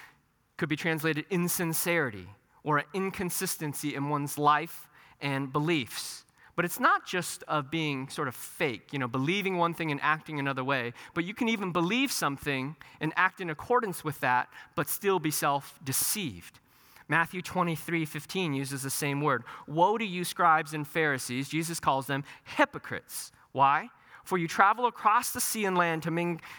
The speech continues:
make a single proselyte. And when he becomes a proselyte, you make him twice as much a child of hell as yourself." So these Pharisees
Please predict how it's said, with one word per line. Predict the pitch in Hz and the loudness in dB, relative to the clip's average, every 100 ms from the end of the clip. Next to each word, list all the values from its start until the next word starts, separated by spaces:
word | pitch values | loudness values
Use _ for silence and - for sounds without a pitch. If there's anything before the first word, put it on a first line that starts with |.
| - | -2
make | 170 165 | -2 0
a | |
single | 170 180 170 | -2 -2 -2
proselyte. | 170 196 190 - 117 92 - _ _ _ - | 4 4 4 0 -4 -4 -10 _ _ _ -2
And | 160 | 2
when | 165 | 2
he | |
becomes | 170 170 247 254 | 0 4 4 4
a | |
proselyte, | 208 143 143 160 165 | 0 2 4 2 2
you | 170 | 0
make | 175 175 | -2 -2
him | 175 | -4
twice | - 170 190 214 | 0 2 2 0
as | - 170 | -4 0
much | 165 151 - - - | 2 0 -2 -16 -10
a | - | -8
child | - 147 147 139 135 - | 0 4 4 4 0 -4
of | 131 | -6
hell | - - 214 202 135 120 147 - - - | -6 0 4 4 4 0 -8 -16 -16 -4
as | 139 127 127 - | 0 0 -2 -10
yourself." | 165 143 - 196 175 117 | -6 -4 -2 2 2 2
So | 175 | -2
these | 160 151 | -2 -4
Pharisees | - 240 269 247 - 143 127 143 | -2 2 4 2 0 -2 -2 -4